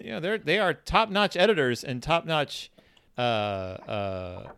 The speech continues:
collectors of, well, The Weird. So I'm going to assume,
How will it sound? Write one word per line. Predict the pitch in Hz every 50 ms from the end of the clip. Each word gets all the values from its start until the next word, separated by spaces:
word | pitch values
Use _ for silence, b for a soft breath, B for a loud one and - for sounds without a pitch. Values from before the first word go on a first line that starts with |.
| _ _ _
collectors | - - 117 107 117 147 - _ - 151 147 135 123 -
of, | - 139 127 120 117 117 110 107 110 _ _ -
well, | 98 92 113 - -
The | 90 104 98
Weird. | 110 139 143 107 95 98 98 -
So | - - 127 123 117 110 104 104 101 B B B B B B B
I'm | 135 143 143 135
going | 110 147 165 190 208 220 214 180
to | - - 208 196 190
assume, | 170 - - - 233 233 190 143 127 123 127 135 139